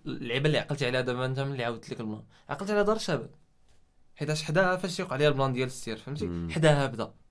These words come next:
Speaker 1: وحداها سال. حداها تدهشرت انه
Speaker 2: مم.
Speaker 1: راه
Speaker 2: ولكن
Speaker 1: من بعد ما فقت من وعد الحلم، لقيت انه راه باقي انا في حلم اخر.
Speaker 2: مم.
Speaker 1: فهمتيني؟ يعني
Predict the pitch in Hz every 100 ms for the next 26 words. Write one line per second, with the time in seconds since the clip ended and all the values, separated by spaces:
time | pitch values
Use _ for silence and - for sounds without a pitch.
0 | _ - - _ - 147 135 127 123 117
1 | - - - - - 139 143 143 135 120
2 | 107 147 139 135 135 120 110 113 - -
3 | - _ _ - 107 156 170 139 147 165
4 | - 160 156 123 123 - 170 220 214 -
5 | - 143 160 160 156 151 151 120 143 156
6 | 175 170 170 165 156 139 135 - - -
7 | - - - - 95 90 87 123 147 156
8 | 156 - _ _ - 139